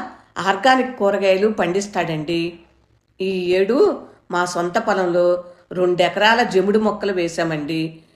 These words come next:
ఇప్పుడిప్పుడే కాయలు వచ్చాయండి. మరో రెండేళ్లకు చేనంతా పూర్తి పంటకొచ్చేస్తుందండి."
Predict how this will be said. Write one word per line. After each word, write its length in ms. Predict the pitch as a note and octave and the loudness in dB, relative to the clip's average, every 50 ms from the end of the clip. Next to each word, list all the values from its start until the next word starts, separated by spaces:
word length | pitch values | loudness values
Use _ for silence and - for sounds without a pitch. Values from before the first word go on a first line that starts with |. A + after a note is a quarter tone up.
| _ _ _ - | _ _ _ -10
ఇప్పుడిప్పుడే 580 | G3+ F3+ - A#3 A3 G#3+ G#3+ G#3 A3 A3 A#3 A3+ | -10 -8 -6 0 2 2 2 2 2 2 2 2
కాయలు 420 | A3+ G3+ F3+ F3 F3 F#3+ F#3+ F#3+ | 2 2 2 4 4 4 4 2
వచ్చాయండి. 880 | F#3 E3+ - - F#3 F3 F3 E3 D#3+ D#3 D#3 D#3+ D#3+ D#3+ E3 D#3+ - - _ _ _ _ _ _ _ _ - F#3+ | 2 0 0 0 2 2 2 2 0 -2 -2 -2 -2 -2 -4 -6 -12 -20 _ _ _ _ _ _ _ _ -6 0
మరో 300 | G#3+ G#3+ A3 A3+ A#3 A3+ | 2 4 4 4 4 4
రెండేళ్లకు 880 | G#3 G#3+ G3+ G3 F#3+ G3 F#3+ G3+ A3 A#3 A#3+ B3 B3+ C#4+ A4 A#4 D#4+ B3 - - _ _ _ _ - - A3 | 4 2 2 2 4 4 4 4 4 2 2 0 2 2 2 2 2 -2 -8 -18 _ _ _ _ -12 -4 0
చేనంతా 800 | G3+ G#3 A3 A3+ A3+ A3 G#3+ G#3+ - A3 G3+ G3 G3 G#3+ A3 - - - _ _ - | 0 0 2 0 0 -2 -4 -4 -2 0 0 0 0 -2 -4 -10 -16 -20 _ _ -6
పూర్తి 300 | G#3 G#3+ A3 G#3+ - C#4+ | -4 -4 -4 -4 -6 -6
పంటకొచ్చేస్తుందండి." 1300 | - - G#3 F#3+ F#3+ F#3+ A3+ - A3+ G3+ - A#3 G#3+ G#3+ G#3+ - - G3 F#3+ F#3 F3+ E3+ D3+ A#2 - - | -6 -4 -4 -4 -4 -4 -6 -6 -6 -6 -2 -2 -2 -2 -2 -4 -4 -2 -2 0 -2 -4 -4 -6 -10 -16